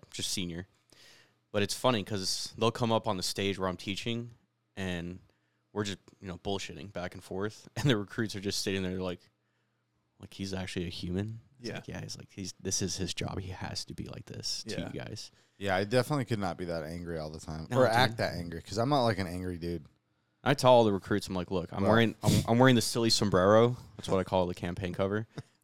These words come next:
Speaker 1: Like, but I'm not a drill instructor.
Speaker 2: Are you,
Speaker 1: Like
Speaker 2: you're wearing the hat?
Speaker 1: Yeah.
Speaker 2: Damn, dude. You got a Smokey and the Bear?
Speaker 1: I do.
Speaker 2: I
Speaker 1: Yeah.
Speaker 2: remember our,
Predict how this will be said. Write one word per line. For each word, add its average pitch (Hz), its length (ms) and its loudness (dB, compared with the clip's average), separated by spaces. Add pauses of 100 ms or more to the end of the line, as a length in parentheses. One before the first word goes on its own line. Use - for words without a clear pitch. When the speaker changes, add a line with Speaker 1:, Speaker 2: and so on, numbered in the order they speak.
Speaker 1:
Like, 90 100 0
but 95 100 0
I'm 92 80 2
not 85 120 -2
a - 20 -8
drill 82 160 -10
instructor. - 400 -10
Speaker 2:
Are 127 60 0
you, 135 60 2
Speaker 1:
Like 95 160 0
Speaker 2:
you're 135 140 4
wearing 135 220 2
the 123 80 0
hat? 131 280 -2 (180)
Speaker 1:
Yeah. 92 100 -4 (340)
Speaker 2:
Damn, 143 240 0
dude. 127 380 -2
You 127 100 -8
got 131 160 0
a - 40 -2
Smokey 131 360 -2
and 127 80 -2
the 127 40 0
Bear? 147 340 2
Speaker 1:
I 87 60 -8
do. 87 320 -6 (400)
Speaker 2:
I - 40 -6
Speaker 1:
Yeah. 123 40 2
Speaker 2:
remember 156 340 6
our, 131 460 4